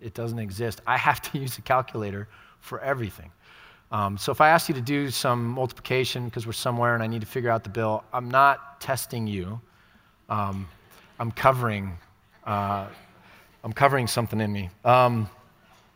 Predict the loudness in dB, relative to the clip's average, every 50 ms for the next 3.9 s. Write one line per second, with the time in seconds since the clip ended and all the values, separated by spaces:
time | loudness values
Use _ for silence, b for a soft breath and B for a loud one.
0 | _ _ _ B B B B B B B B B B B B B B B B B
1 | B B B _ _ _ _ _ _ _ _ _ _ _ _ _ _ 0 6 6
2 | 6 6 6 2 4 6 6 6 6 2 0 2 4 4 4 4 2 -2 -2 0
3 | 2 2 2 2 0 0 0 0 0 0 -2 -6 -8 -8 -8 -8 -12 -14